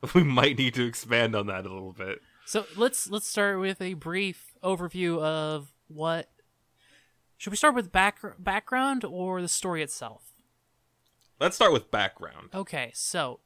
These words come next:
Speaker 2: the studio who made this. So first, first and for-, foremost, I would actually say is that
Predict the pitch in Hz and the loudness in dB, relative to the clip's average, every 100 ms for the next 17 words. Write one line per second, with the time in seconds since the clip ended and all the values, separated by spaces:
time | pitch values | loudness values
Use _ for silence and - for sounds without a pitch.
0 | _ _ _ _ _ _ - 185 185 - | _ _ _ _ _ _ -8 -6 -2 -2
1 | - 240 247 233 - 208 175 165 165 - | -2 -2 0 0 -2 -6 -4 -4 -6 -4
2 | 143 139 - - - _ _ _ - - | -4 -4 -8 -10 -16 _ _ _ -4 2
3 | 277 - 190 233 233 202 175 196 180 170 | 2 2 -2 -2 -2 -4 -4 -2 -2 -2
4 | - 170 135 131 131 131 131 131 - 123 | -2 -2 -2 -8 -8 -6 -6 -8 -8 -8
5 | 135 - 143 131 - - _ _ - 151 | -8 -8 -6 -8 -12 -20 _ _ -4 0
6 | 151 147 - 147 143 | 0 -4 -6 -6 -6